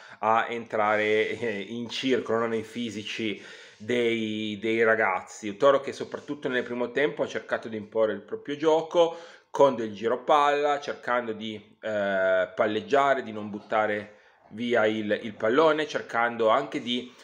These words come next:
proporre delle azioni, ehm, ragionate, eh, in, in, in avanti, e rispetto alla partita con l'Eintracht si è provato di meno lo strappo in campo aperto, perché comunque mentre contro i tedeschi il pallino del gioco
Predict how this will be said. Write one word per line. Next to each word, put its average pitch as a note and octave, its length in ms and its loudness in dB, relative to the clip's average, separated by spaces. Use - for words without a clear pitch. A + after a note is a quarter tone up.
proporre C3+ 400 4
delle A#2 200 -2
azioni, B2+ 840 -2
ehm, G2 1000 2
ragionate, B2+ 1000 2
eh, G#2 240 -8
in, A2+ 200 -6
in, A#2+ 220 -8
in B2+ 160 -4
avanti, C3+ 920 0
e C#3 300 8
rispetto A#2 420 -4
alla A2+ 100 -4
partita B2+ 240 -6
con D#3 180 2
l'Eintracht A#2+ 680 0
si - 280 -4
è A#2+ 180 4
provato A2+ 400 0
di G#2+ 100 -10
meno A2+ 440 -4
lo A#2+ 160 0
strappo B2+ 520 0
in G#2 80 -10
campo B2 340 -4
aperto, A#2 680 0
perché A2 260 -8
comunque A2 520 -4
mentre A#2 340 -2
contro G#2+ 240 -8
i G2+ 40 -14
tedeschi A2 380 -6
il G2 60 -16
pallino G#2+ 280 -2
del G2 140 -4
gioco G#2+ 500 -6